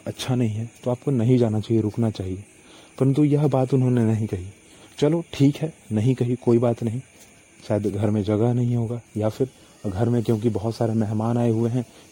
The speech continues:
बहुत सारे लोग आए हुए हैं, उस दिन तिलक का सेरेमनी था, इसलिए जो है शायद हम नहीं रुक सकते थे। और शायद उन्होंने इसलिए भी नहीं रोका हमें क्योंकि हमारी जो घर की दूरी थी वो बहुत कम थी बाकी सबके मुकाबले,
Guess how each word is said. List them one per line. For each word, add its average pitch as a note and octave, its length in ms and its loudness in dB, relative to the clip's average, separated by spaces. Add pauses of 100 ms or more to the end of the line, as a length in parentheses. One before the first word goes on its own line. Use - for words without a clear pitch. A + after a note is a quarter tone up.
बहुत G#2+ 240 -4
सारे G#2+ 220 0
लोग A2+ 260 4
आए A#2 120 0
हुए A#2+ 220 0
हैं, A2+ 140 -4 (400)
उस G#2+ 140 0
दिन C3+ 140 2
तिलक A#2+ 320 4 (160)
का B2+ 120 0
सेरेमनी A2+ 520 0
था, B2 200 -8 (1120)
इसलिए B2+ 340 2
जो A#2+ 100 -2
है B2 180 -8 (320)
शायद G2 380 -4 (560)
हम G#2+ 140 -4
नहीं A2+ 220 2
रुक C#3 140 -2
सकते C3 280 -2
थे। B2+ 140 -8
और - 600 -16
शायद A2 220 0 (360)
उन्होंने C3+ 320 4 (140)
इसलिए C3 300 2
भी C#3+ 120 2
नहीं C#3 180 2
रोका C3 240 0
हमें B2 220 -4 (360)
क्योंकि B2+ 200 0
हमारी A#2+ 340 0
जो B2 120 0
घर A#2+ 200 0
की B2 120 4
दूरी A#2+ 260 2
थी C#3 140 -2
वो B2 120 2
बहुत A2 320 -2
कम B2+ 200 2
थी A#2 200 -8 (520)
बाकी G#2 260 -2
सबके A#2+ 280 0
मुकाबले, G#2+ 500 0